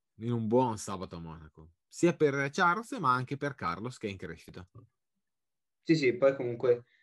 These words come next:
Speaker 2: se guardiamo lo storico della Ferrari da,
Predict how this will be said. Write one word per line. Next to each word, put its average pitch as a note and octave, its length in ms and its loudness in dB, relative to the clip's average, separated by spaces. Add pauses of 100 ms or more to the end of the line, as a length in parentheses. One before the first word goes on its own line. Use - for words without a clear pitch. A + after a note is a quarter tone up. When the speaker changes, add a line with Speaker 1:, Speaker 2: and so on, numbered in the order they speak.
Speaker 2:
se - 200 -2
guardiamo C3+ 460 4
lo C3 80 2
storico C3 500 2
della B2+ 260 0
Ferrari A#2+ 540 0
da, A2 460 -4